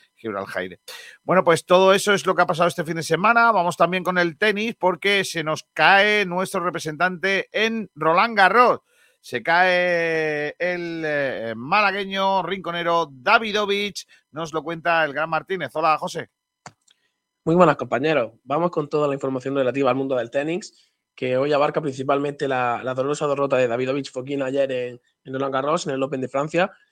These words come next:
Speaker 2: Cedió por un seis dos, seis cero, seis cuatro, seis tres ante el holandés Griekspoor, en un partido que a priori no se antojaba demasiado difícil para el malagueño. Además, veni-, eh, venía jugando muy bien sobre,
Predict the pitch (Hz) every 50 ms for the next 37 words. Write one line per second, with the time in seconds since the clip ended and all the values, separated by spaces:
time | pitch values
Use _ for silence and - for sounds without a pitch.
0 | _ _ _ - 143 139 147 165 170 165 160 151 151 156 151 151 147 143 - -
1 | - 156 156 160 160 151 143 135 123 110 - - _ _ _ _ _ - - 156
2 | 151 151 - 165 151 143 135 - 147 139 - 151 139 143 135 - 139 127 - -
3 | 143 139 123 - - _ _ - 131 135 131 131 117 120 120 113 107 107 - -
4 | 127 123 127 131 139 139 135 127 131 147 151 - - - 170 185 208 - _ _
5 | _ _ _ - - 135 151 156 - 160 151 - 165 151 139 135 139 131 131 131
6 | 139 139 160 175 170 160 - 156 139 - 147 131 - 139 139 135 135 127 131 120
7 | - 139 139 135 127 120 - 135 127 123 113 - 117 117 120 120 120 120 117 117
8 | 120 127 139 160 180 226 - _ _ _ _ _ _ _ - 127 127 127 127 131
9 | 127 127 139 123 123 120 120 117 - 101 104 107 104 101 101 107 117 135 127 131
10 | 143 139 135 123 117 120 127 127 120 127 147 160 - 143 135 127 127 120 120 123